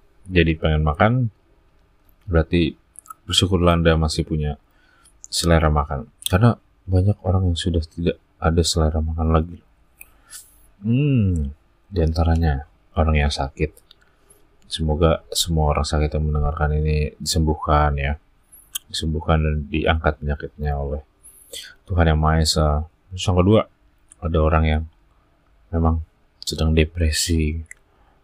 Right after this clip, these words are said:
banyak pemikiran, nggak enak tuh, nggak nafsu makan tuh. Terus yang ketiga, orang tidur, orang tidur nggak nafsu makan. Paling kalau misalnya kayak gue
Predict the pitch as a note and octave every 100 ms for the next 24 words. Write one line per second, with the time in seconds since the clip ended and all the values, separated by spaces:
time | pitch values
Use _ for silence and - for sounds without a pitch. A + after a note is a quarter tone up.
0 | _ - D#2+ E2 D2+ - E2 D#2 - F2
1 | E2+ D#2+ D#2 D2+ D2+ D2+ D#2 _ _ _
2 | _ - - - F#2+ E2 G#2+ A#2 - A2
3 | F#2 D#2+ D#2 - F2 G2+ G#2 G2 F#2 F2
4 | D#2+ - _ _ _ _ _ _ _ _
5 | - F2 F2 D#2+ D#2 E2 A#2 - _ _
6 | _ - - _ _ _ F2+ E2+ F#2 A#2
7 | A2 G2 D#2+ D#2 - _ _ _ _ _
8 | - D#2+ - E2 G2+ F2 D#2+ D2+ D#2+ D#2
9 | - D2 - _ _ _ _ _ _ _
10 | - - _ - E2 E2+ F2 - D#2+ D#2
11 | D#2 D#2 D#2 D2+ D#2 D#2+